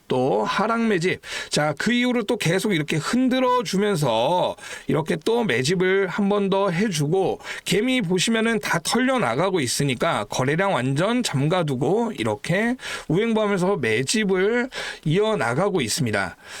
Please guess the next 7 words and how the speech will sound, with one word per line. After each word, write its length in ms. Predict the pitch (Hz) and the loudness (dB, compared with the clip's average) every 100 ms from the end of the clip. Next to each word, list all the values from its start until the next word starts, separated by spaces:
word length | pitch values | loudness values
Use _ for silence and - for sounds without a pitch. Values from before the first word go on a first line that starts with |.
| - | -2
자, 180 | 143 143 | 0 0
굉장히 560 | - 208 247 277 285 233 | 0 2 2 2 2 0
지금 380 | 202 202 202 | 2 2 2
명확하게 560 | 139 131 214 233 220 220 | 0 0 0 0 0 2
보이는 520 | 170 190 185 208 214 | 2 0 2 0 0
그러한 400 | - 143 151 190 | -2 0 2 0
차트인데, 800 | 180 202 202 214 117 117 143 92 | 0 -2 0 0 0 0 0 -2